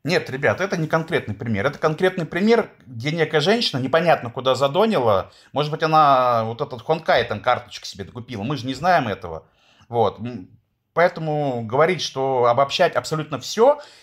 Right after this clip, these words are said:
и типа, ребята, мол, не играйте в донатные помойки, ну, это тоже как бы бредовая идея, потому что люди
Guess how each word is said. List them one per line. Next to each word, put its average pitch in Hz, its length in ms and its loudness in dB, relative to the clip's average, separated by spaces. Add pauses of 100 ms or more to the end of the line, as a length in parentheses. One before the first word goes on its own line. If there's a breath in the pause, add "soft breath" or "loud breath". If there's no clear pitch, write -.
и 123 60 -12
типа, 120 200 -8
ребята, 131 340 2
мол, 113 140 -2
не 135 100 -4
играйте 131 320 0
в 104 40 -8
донатные 113 360 -2
помойки, 131 720 -2
ну, 151 160 -4
это 135 160 -4
тоже 101 400 -6
как 90 140 -12
бы 92 100 -14
бредовая 101 480 -2
идея, 160 440 0 (260 loud breath)
потому 131 240 -4
что 147 160 -8
люди 139 500 -4